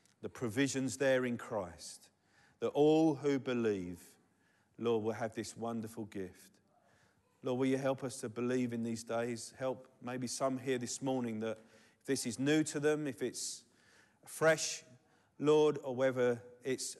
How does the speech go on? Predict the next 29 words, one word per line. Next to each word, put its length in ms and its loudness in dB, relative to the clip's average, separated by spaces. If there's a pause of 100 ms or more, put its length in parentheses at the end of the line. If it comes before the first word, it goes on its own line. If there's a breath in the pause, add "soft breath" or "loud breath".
revealing 720 2
some, 480 -4 (520 loud breath)
uh, 260 0
works, 640 4
legalism, 840 2
or 300 -4
w-, 140 -10 (240)
stuff 500 2
in 140 -4
our 160 -2
lives, 400 0
Lord, 100 -4
will 80 -2
you 160 0
help 260 -2
them 140 -6
to 140 -10
lay 260 0
it 60 -6
all 160 -4
down 340 -6
and 140 -10
trust 340 -8
you, 320 -8 (840 soft breath)
Lord, 320 2
and 160 -4
to 180 -4
allow 420 -2
you 540 -4